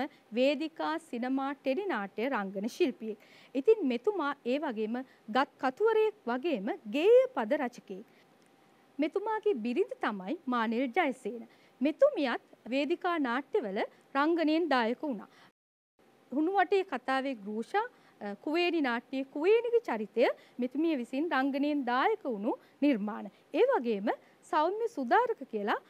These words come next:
මොවුන්ට පුතෙක් සිටිනවා. අභාව්‍ය මෙතුමාගේ සිද්ධ වෙන්නේ දෙදහස් නවයේ නොවැම්බර් එකොළහ. ඉතින් අපි බලමු මෙතුමා අතින් නිර්මාණය වුණු නාට්‍ය මම කොටස් තුනක් යටතේ කතා කරනවා ඔයගොල්ලොත් එක්ක.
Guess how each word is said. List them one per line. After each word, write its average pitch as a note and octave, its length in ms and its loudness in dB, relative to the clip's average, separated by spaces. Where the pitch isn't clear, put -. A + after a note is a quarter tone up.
මොවුන්ට A#3+ 360 -4
පුතෙක් B3+ 420 -4
සිටිනවා. G3 440 -6
අභාව්‍ය D4+ 680 0
මෙතුමාගේ A#3 560 -4
සිද්ධ E4+ 260 -4
වෙන්නේ A3+ 400 -2
දෙදහස් D#4 560 0
නවයේ C4+ 600 -2
නොවැම්බර් A3+ 560 -4
එකොළහ. C4 420 -2
ඉතින් F4 240 0
අපි C4+ 260 0
බලමු C#4 480 2
මෙතුමා A4+ 540 0
අතින් E4 320 0
නිර්මාණය D#4 540 -2
වුණු F4 180 -2
නාට්‍ය C#4 580 0
මම D#4 260 0
කොටස් F4 400 -4
තුනක් A#4 420 -4
යටතේ D#4 300 -4
කතා C4 340 -2
කරනවා A#3 320 -2
ඔයගොල්ලොත් A#3 420 -2
එක්ක. - 200 -6